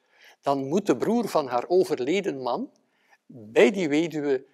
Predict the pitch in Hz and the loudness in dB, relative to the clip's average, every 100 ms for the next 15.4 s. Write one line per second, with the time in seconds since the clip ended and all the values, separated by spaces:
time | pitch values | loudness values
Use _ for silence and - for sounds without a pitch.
0 | _ - 120 - 190 220 - 143 127 - | _ -14 -10 -2 -2 -2 -4 -2 -2 -4
1 | 196 - 127 117 - 165 220 - - - | -8 -10 -10 -10 -4 2 2 0 -6 -4
2 | 202 220 - _ _ - 131 - 139 123 | -6 -6 -16 _ _ -2 -2 0 0 -2
3 | - 110 165 175 135 160 156 143 123 117 | -6 -6 -2 0 2 0 -2 -6 -8 -8
4 | - 123 - - 110 170 214 180 175 - | -8 -8 -8 -8 2 4 4 2 0 -4
5 | - _ - - _ _ - 233 - - | -12 _ -20 -20 _ _ 4 4 2 -8
6 | - - 214 254 - 196 196 214 208 - | -6 2 2 2 0 0 0 -6 -10 -14
7 | _ - 165 147 165 151 127 120 156 185 | _ -4 -2 0 0 2 2 2 0 0
8 | 160 147 139 - 135 127 120 120 - 135 | 0 -2 -8 -8 -6 -4 -4 -6 -8 -10
9 | 127 127 120 117 139 - 123 160 147 127 | -4 -4 -2 -4 -4 0 2 4 2 0
10 | 131 - 131 120 117 - 151 - 120 151 | -2 -4 -12 -10 -6 -4 -4 -2 -2 -2
11 | 147 123 196 - - - - 131 147 127 | -4 -6 -8 -10 -20 -10 -6 -4 -4 -4
12 | 127 113 120 202 214 - _ _ _ _ | -6 -8 -6 -6 -6 -12 _ _ _ _
13 | - 120 - 180 180 160 170 147 143 147 | -4 0 4 4 4 2 2 2 0 0
14 | 143 127 120 - - 135 135 - - 127 | -2 -4 -8 -8 -8 -8 -8 -10 -4 -4
15 | 123 - 117 120 | -6 -8 -8 -8